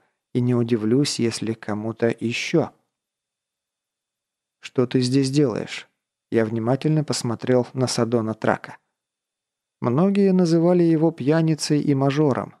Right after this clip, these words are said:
но я встречаю его в этом месте уже второй раз, и это не может быть случайностью.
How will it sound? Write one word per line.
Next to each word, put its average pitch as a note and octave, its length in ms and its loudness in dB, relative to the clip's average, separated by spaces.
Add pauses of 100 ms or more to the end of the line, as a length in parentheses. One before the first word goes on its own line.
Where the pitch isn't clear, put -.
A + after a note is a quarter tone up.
(200)
но A2+ 160 -6
я A2+ 240 2
встречаю B2+ 580 0
его B2 280 2
в A#2 80 2
этом A#2+ 260 0
месте C3+ 420 -2
уже B2 260 0
второй B2 380 0
раз, C3 380 -2 (460)
и A2+ 100 0
это A2+ 460 -2
не C3+ 160 0
может C3+ 320 0
быть A#2 200 -8
случайностью. - 800 -6